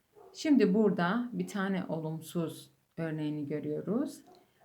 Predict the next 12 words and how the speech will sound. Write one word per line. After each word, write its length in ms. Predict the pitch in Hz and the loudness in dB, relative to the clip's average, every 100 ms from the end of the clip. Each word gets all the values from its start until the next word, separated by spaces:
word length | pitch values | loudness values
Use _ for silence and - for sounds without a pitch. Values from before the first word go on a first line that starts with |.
| _ - | _ 2
"بچه‌ها، 840 | 233 262 - 180 160 156 143 139 139 - _ _ - _ | 2 2 -2 -2 -2 -2 -2 -4 -10 -18 _ _ -20 _
گلها 600 | 175 170 160 156 165 175 | 2 2 0 -2 2 4
را 240 | 208 247 | 4 4
نچینید." 1120 | 247 220 214 214 - 170 160 160 160 151 139 143 151 151 _ _ _ _ _ _ _ _ _ _ _ _ _ - | 4 4 2 -2 -4 -4 -2 -2 -2 -4 -6 -6 -8 -10 _ _ _ _ _ _ _ _ _ _ _ _ _ 0
"بچه‌ها، 920 | 185 190 - 180 156 156 147 143 - _ _ - - | 2 0 -6 -6 -4 -4 -6 -8 -12 _ _ -20 -10
گلها 600 | 165 165 151 147 156 156 165 | -2 0 0 -4 -2 0 2
را 420 | 190 208 247 254 - _ _ - | 2 2 0 -4 -12 _ _ -2
نچینید." 1300 | 175 185 196 185 - 160 156 151 147 139 139 - 143 - _ _ _ _ _ | 4 4 4 -2 -6 -4 -2 0 0 0 -2 -8 -12 -14 _ _ _ _ _
Halk 360 | - 180 180 | -2 -2 -2
dilinde 440 | 156 147 151 147 147 | -4 -2 0 -2 -2
nasıl 280 | 151 - 147 | -4 -6 -6
oluyor? 580 | 143 139 147 170 294 | -4 -4 -2 -2 -2